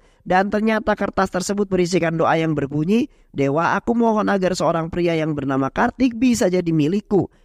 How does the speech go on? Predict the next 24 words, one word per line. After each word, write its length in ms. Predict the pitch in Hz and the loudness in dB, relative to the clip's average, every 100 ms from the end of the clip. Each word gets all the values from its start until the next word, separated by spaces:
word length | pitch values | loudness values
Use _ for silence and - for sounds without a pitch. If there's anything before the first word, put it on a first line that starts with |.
| _ | _
Seketika 480 | - 123 175 - 226 | -6 -4 -2 0 2
membuat 320 | 233 226 - | 4 2 0
Kartik 320 | 190 - 202 | -2 -2 -6
salting 560 | - 165 139 139 190 170 | -2 0 -2 -2 -2 0
dong. 320 | 131 123 - - _ | 0 -2 -6 -14 _
Dan 320 | - 139 180 196 | -4 0 0 0
di 80 | |
saat 160 | 190 - | 2 2
yang 160 | 214 190 | 0 -2
bersamaan, 640 | 185 185 185 180 147 226 | 0 0 2 2 2 2
Aisu 400 | 208 226 214 226 | 2 0 0 0
dan 160 | 202 202 | 0 0
Kartik 400 | 202 - 226 220 | 0 0 0 2
kembali 320 | 214 190 190 | 2 2 0
bertemu 560 | 190 - 226 247 151 - _ - | -2 0 2 2 0 -8 _ -2
dan 240 | 117 208 | 2 4
berdiri 400 | 233 220 233 233 | 2 2 2 2
berhadapan 720 | 202 190 190 190 190 180 175 | 2 0 -2 -2 0 -2 0
di 240 | 180 233 175 | 2 2 2
depan 320 | 170 151 156 | -2 -2 -2
pintu 320 | 160 147 143 | 0 0 -2
kuil 320 | - 214 214 | 0 2 2
untuk 240 | 196 196 170 | 2 -2 -4
berdoa. 640 | 135 135 139 - 139 135 | -2 -2 0 0 0 -2